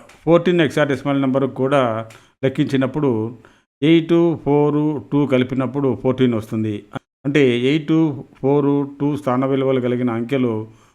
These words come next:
ఒకటిగాను, ఒకటి స్థాన విలువ కలిగిన అంకె జీరోగాను ఉంటుంది. ఆ విధంగా రాసినప్పుడు డబల్ వన్ వన్ జీరో అనేది వస్తుంది.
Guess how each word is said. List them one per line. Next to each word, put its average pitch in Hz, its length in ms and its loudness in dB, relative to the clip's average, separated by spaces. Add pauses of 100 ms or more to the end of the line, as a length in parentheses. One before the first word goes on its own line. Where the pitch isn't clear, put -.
(140)
ఒకటిగాను, 135 640 0 (420)
ఒకటి 165 280 2
స్థాన 143 300 0
విలువ 147 260 0
కలిగిన 131 360 0
అంకె 123 320 0
జీరోగాను 120 560 0
ఉంటుంది. 107 480 -6 (480)
ఆ 127 60 0
విధంగా 160 380 2
రాసినప్పుడు 135 580 0 (680)
డబల్ 156 260 2
వన్ 160 240 2
వన్ 131 200 2
జీరో 131 520 0
అనేది 135 240 0
వస్తుంది. 107 540 -6